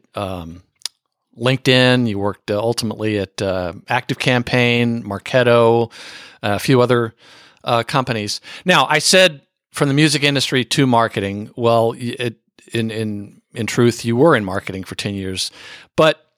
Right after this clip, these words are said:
at, on one page, like at page ninety-one, you say, "My entry into professional marketing was an abrupt gear shift from everything I had done before." And I wanna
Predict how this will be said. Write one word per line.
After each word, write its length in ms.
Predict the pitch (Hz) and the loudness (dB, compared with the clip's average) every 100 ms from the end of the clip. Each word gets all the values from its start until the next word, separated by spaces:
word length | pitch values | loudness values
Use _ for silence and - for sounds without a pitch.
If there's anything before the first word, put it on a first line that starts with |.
| _ _ _ _ _ _ - - _ - | _ _ _ _ _ _ -20 -20 _ -2
at, 280 | 151 151 - | -2 -2 -2
on 160 | 156 | 0
one 180 | 175 247 | 2 0
page, 440 | - 160 135 135 156 | 0 2 2 2 -2
like 160 | 135 | -4
at 80 | 123 | -4
page 240 | 170 147 | -4 -2
ninety-one, 540 | 135 139 131 131 120 120 | -2 -2 0 0 0 0
you 120 | 123 | -2
say, 640 | - 151 139 139 131 135 - _ _ _ | 0 4 4 4 2 -4 -14 _ _ _
"My 300 | - 127 131 | -6 -2 0
entry 400 | 131 156 - 185 | 0 -4 -2 -2
into 180 | 170 131 | -2 -6
professional 480 | - 120 143 - 143 | -6 0 0 0 0
marketing 460 | 127 120 - 120 113 | 2 0 0 -2 -2
was 160 | 104 | -2
an 100 | 107 | -4
abrupt 1120 | 98 101 - - _ - 135 196 - - 135 | -6 -10 -20 -20 _ 0 2 2 0 -10 -10
gear 300 | 113 135 175 | -4 0 2
shift 500 | 180 - 113 - - - _ _ _ _ _ | 2 2 0 -4 -18 -20 _ _ _ _ _
from 220 | 135 135 - | -4 -4 -2
everything 480 | 139 156 147 139 | -2 0 0 0
I 140 | 139 135 | 0 -2
had 560 | - 170 139 143 135 - _ 131 | -2 -2 0 0 -4 -16 _ -2
done 260 | 113 110 | 0 -2
before." 480 | 117 127 208 175 113 | -6 -4 0 0 0
And 140 | 123 | 0
I 60 | 131 | -2
wanna 340 | 143 185 196 | 0 -2 -2